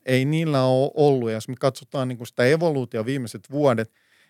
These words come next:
niin hyvin pitkälle niinku yhdyskuntajätteet ovat päätyneet sinne poltettavaksi. Eli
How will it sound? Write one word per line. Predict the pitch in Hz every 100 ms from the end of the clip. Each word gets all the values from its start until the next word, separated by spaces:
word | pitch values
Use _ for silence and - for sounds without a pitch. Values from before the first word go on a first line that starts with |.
| _
niin | 123 123 117
hyvin | 135 160 160 135 113 110 -
pitkälle | 139 - - 117 107 104
niinku | 101 101 - 117
yhdyskuntajätteet | 123 113 - 104 95 104 104 98 - - 104 -
ovat | 117 143 -
päätyneet | 180 165 165 151 147
sinne | 165 156 -
poltettavaksi. | - 95 - - _ - 95 - -
Eli | 117